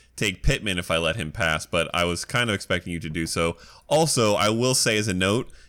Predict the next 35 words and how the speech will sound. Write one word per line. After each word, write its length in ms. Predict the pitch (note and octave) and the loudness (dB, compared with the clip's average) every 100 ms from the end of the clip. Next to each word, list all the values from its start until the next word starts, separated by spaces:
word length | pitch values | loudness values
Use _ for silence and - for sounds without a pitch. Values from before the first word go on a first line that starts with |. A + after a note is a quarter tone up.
| - | -4
that 120 | G#2+ | -2
while 360 | G2 G#2+ B2 C#3 | 2 2 2 2
waiting 240 | C3 C3 A#2 | 0 0 -2
for 100 | G#2+ | -2
John 500 | G#2+ G2+ F2 D#2 D#2+ | 0 2 2 0 -4
to 140 | - | -6
make 220 | F2+ F2+ - | -2 -2 0
his 160 | F2+ | -4
pick 280 | - - F#2 | -2 -4 -2
of 120 | D#2+ | -4
Vaughn, 480 | E2 E2+ D#2 C2 C#2+ - | 0 0 0 -4 -8 -8
no, 300 | A2+ F2+ C#2 - | -2 -2 -4 -2
yeah, 180 | F#2+ | -2
Vaughn, 380 | E2+ G2 E2 D2 - - - - _ _ _ | 0 0 0 -4 -10 -20 -20 -20 _ _ _
uh, 260 | G#2 G#2 G2 | -2 2 2
and 100 | G#2 | 2
deciding 680 | G2+ - B2 A#2+ A2+ G2+ G2 - _ - - | 0 0 2 2 0 -2 -6 -12 _ -20 -20
for 240 | - - G2 | -18 -6 -2
my 260 | G2 G#2 | 2 2
next 340 | A#2+ A2+ G#2+ - | 2 0 -2 0
pick 320 | C#3+ F#2+ E2 | 2 2 -2
whether 340 | - G2+ G2 F#2+ | -4 0 2 2
it 40 | |
would 160 | F#2+ E2+ | 0 -2
be 140 | F2+ | -6
Pittman, 580 | - - C3 A2+ G#2 F#2+ | -2 -2 -2 -2 -4 0
Ruggs, 320 | G2 F#2+ F2 | 2 2 -2
or 80 | D#2 | -8
Herbert, 500 | - C#3+ B2 F2+ E2+ - _ - - _ | -4 -4 -2 -2 -4 -8 _ -20 -20 _
I 140 | A#2 | -2
decided 640 | D3+ F3 - F3+ G3+ G3 D3+ | 0 -2 0 2 2 0 0
that 140 | C3+ | 2
I 100 | B2+ | 2
would 140 | B2 A2 | 2 0
want, 240 | A#2 A#2+ | -2 -2